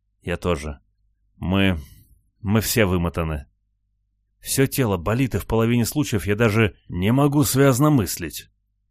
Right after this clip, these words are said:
Херм поправил сползшие на кончик носа очки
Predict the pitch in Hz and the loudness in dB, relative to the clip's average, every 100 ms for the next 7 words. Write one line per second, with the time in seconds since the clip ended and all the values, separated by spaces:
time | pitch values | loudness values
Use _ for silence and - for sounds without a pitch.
0 | _ _ _ - 95 85 87 95 95 90 | _ _ _ 2 2 2 0 2 2 2
1 | - 101 87 - 87 85 95 85 85 90 | 0 -2 -2 -4 -4 -4 -4 -4 -4 -2
2 | 87 87 82 - - 120 | -2 0 -2 -2 -4 -4